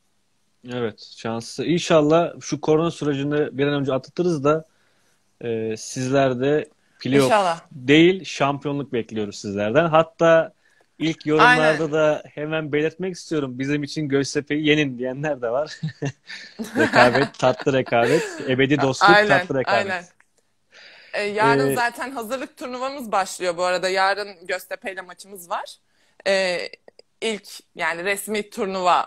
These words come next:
Speaker 2: olarak, e, geçiyor. Ee, yarın ve pazar günü, e, Atatürk Kapalı Spor Salonu'nda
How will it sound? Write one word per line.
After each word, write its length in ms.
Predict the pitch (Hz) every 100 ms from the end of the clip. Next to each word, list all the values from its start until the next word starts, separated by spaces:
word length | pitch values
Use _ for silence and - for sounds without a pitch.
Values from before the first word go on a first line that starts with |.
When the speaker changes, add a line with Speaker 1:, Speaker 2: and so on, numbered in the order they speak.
| -
Speaker 2:
olarak, 560 | 151 151 151 - - - -
e, 60 |
geçiyor. 540 | 135 160 160 - 202 285 - -
Ee, 60 | - 185 175 165 160
yarın 500 | 185 196 196 190 196 190
ve 260 | 196 180 -
pazar 360 | 185 180 180
günü, 420 | 170 175 170 160 _ _ _ _ -
e, 220 | 175 165
Atatürk 460 | - 175 180 190 - - _ _ _
Kapalı 260 | - 196 175
Spor 280 | - 196 180
Salonu'nda 1040 | - 180 180 175 175 - - 170 156 -